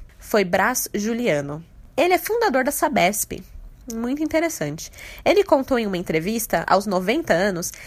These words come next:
que até hoje ele tinha pesadelos, onde via seus amiguinhos mortos ao longo da calçada da Rua Chavante, que era onde ficava o cinema. Ele falou que ele se lembra que, graças a Deus, ele tava mais próximo das escadarias que levavam pra rua,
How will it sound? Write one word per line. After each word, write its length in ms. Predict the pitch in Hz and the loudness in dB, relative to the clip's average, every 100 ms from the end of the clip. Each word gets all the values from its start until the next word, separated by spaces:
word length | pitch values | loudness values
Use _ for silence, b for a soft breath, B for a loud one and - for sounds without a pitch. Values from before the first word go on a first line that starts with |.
| B | B
que 80 | - | 4
até 320 | 277 - 370 | 4 6 6
hoje 380 | 330 262 294 330 | 8 6 4 0
ele 200 | - 247 | 0 0
tinha 220 | 269 269 262 | 0 -2 0
pesadelos, 680 | 254 240 208 170 160 220 - | 0 0 0 -2 -2 -4 -4
onde 260 | 208 220 220 | -2 -2 0
via 120 | 226 | 2
seus 200 | 262 254 | 2 2
amiguinhos 480 | 233 233 214 233 214 | 0 0 -2 -4 -2
mortos 400 | 196 185 202 214 | 2 0 0 0
ao 80 | |
longo 220 | 196 190 202 | 0 0 0
da 120 | 180 | 0
calçada 440 | - 175 - 175 | 0 0 0 0
da 80 | 185 | 0
Rua 160 | 208 202 | 0 0
Chavante, 560 | - 226 196 160 - | 2 2 2 -2 -4
que 100 | - | -2
era 120 | 160 | -2
onde 200 | 165 170 | -2 -6
ficava 480 | - 175 165 165 180 | -6 -2 0 2 0
o 60 | - | -2
cinema. 500 | - 233 180 160 165 - B B B B B B - | -4 -2 -2 -4 -6 -10 B B B B B B -4
Ele 180 | 185 202 | -2 2
falou 220 | 208 202 | 2 2
que 100 | 254 | 2
ele 100 | 233 | 0
se 140 | - | 2
lembra 260 | 208 214 214 | 2 2 0
que, 100 | 226 | 2
graças 340 | 208 269 247 | 4 4 4
a 60 | 202 | 2
Deus, 240 | 196 233 | 4 2
ele 140 | 226 202 | 2 2
tava 220 | 220 220 | 2 2
mais 220 | 214 247 | 2 0
próximo 360 | - 214 - 233 | 2 4 4 0
das 120 | 226 | 0
escadarias 640 | 226 - 202 196 190 208 | 0 2 4 2 2 -2
que 100 | - | 0
levavam 380 | 240 220 208 226 | 2 2 2 0
pra 160 | 226 254 | 2 4
rua, 340 | 240 226 196 | 4 2 0